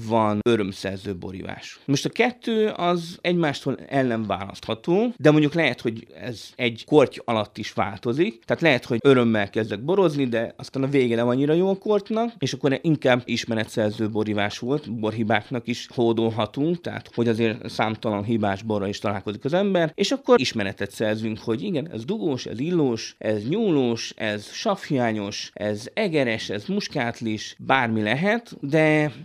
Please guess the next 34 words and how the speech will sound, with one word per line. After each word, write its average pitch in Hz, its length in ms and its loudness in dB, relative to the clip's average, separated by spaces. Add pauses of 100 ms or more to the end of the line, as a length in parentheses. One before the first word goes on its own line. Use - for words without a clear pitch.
az 117 260 -4
örömszerző 170 580 2
és - 180 -4
a, 104 280 0
az 120 100 -6
ismeretszerző 117 1040 0
borivásnak 151 800 2 (120)
valamilyen 143 380 4
egyensúlyát 113 640 0
kell 110 160 -2
megtalálni. 104 640 -6
És 139 140 -2
tényleg 180 240 6
a 135 40 4
tudatosság, 127 680 -2
tehát - 280 -2 (460)
erre 160 280 4
próbáljuk 139 540 2
a 135 200 4
fogyasztóinkat 127 760 2
is 120 180 -4
nevelni, 160 500 4
hogy 156 420 4
nem 254 180 4
jó 123 200 4
az, 117 300 -2
ha 110 300 -2 (100)
másnap 127 380 -4
nem 131 160 0
emlékszel 107 460 -4
rá, 104 140 -4
hogy 104 100 -6
mit 110 200 -8
ittál. 95 420 -12